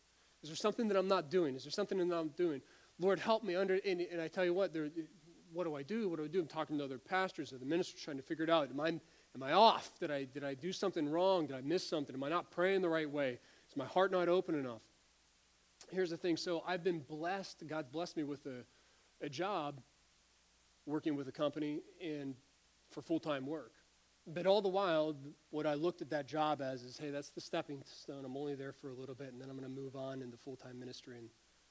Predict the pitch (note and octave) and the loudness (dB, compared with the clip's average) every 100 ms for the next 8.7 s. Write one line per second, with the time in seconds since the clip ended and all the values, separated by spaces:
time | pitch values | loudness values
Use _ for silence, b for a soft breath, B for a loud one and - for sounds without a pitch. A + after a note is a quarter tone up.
0 | b _ - C3+ C#3 C3 B2 - - C3+ | b _ -16 -14 -12 -10 -10 -12 -10 -10
1 | - B2+ - B2 A2 - - C3+ C3 A#2+ | -10 -14 -16 -16 -14 -14 -14 -12 -12 -12
2 | A#2 A2+ A#2+ B2 A#2+ A#2+ A#2 A2+ A#2+ - | -14 -12 -10 -12 -14 -20 -20 -18 -18 -14
3 | B2+ B2 A2+ - A2+ G2 F#2+ F#2 - F#2 | -12 -12 -14 -14 -16 -16 -16 -18 -20 -20
4 | - _ b b b b b b G3+ B3 | -20 _ b b b b b b 2 4
5 | G3+ G3 F#3 - G3 F#3 F3 - _ - | 6 4 4 2 2 2 0 -16 _ -20
6 | - D#3+ E3 D#3+ D3+ - - F3 C#3+ C3 | -14 0 0 2 -2 -4 0 0 0 -4
7 | - - _ _ - - - _ _ - | -10 -20 _ _ -20 -20 -20 _ _ -2
8 | E3 E3 - A#3+ A3 F3 | 0 0 0 0 2 0